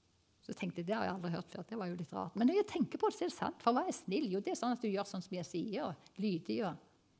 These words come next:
Men Gud er kjærlighet, men han er tre ganger hellig. Og så er han rettferdig. Synden må, synden måtte sones.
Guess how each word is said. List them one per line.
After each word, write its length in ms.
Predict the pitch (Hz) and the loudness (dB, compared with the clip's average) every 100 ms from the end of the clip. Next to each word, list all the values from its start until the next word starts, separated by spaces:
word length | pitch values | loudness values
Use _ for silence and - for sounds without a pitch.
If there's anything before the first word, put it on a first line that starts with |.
| _ _ _ - - - _ _ _ - - | _ _ _ -20 -20 -20 _ _ _ -20 4
Men 280 | 220 294 277 | 10 12 12
Gud 280 | 302 349 349 | 12 12 12
er 120 | 381 | 6
kjærlighet, 920 | - - - 392 247 330 403 466 - - | 8 12 12 12 12 8 8 6 0 -2
men 240 | 202 226 226 | 4 6 6
han 200 | 262 269 | 8 8
er 160 | 302 - | 6 -2
tre 800 | - 208 220 339 381 392 392 392 | -8 -4 2 4 4 2 0 0
ganger 440 | 330 302 254 269 285 - | 6 6 6 4 2 2
hellig. 300 | 254 208 269 - - _ _ _ _ _ _ _ _ _ - | 2 2 -2 -4 -20 _ _ _ _ _ _ _ _ _ -4
Og 100 | 185 | -2
så 160 | - | -2
er 80 | 175 | -2
han 140 | 175 - | -2 -6
rettferdig. 500 | 147 - 135 135 - _ _ _ _ _ _ _ _ _ _ _ _ _ _ _ _ _ _ _ _ _ _ - | -12 -10 -10 -10 -16 _ _ _ _ _ _ _ _ _ _ _ _ _ _ _ _ _ _ _ _ _ _ -18
Synden 520 | - - 302 294 226 | -4 2 4 4 2
må, 180 | 202 214 190 - _ | 2 -2 -4 -16 _
synden 400 | - 233 247 233 | -6 2 2 2
måtte 280 | 220 - 214 | 0 -4 -6
sones. 380 | 190 151 170 | -6 -6 -8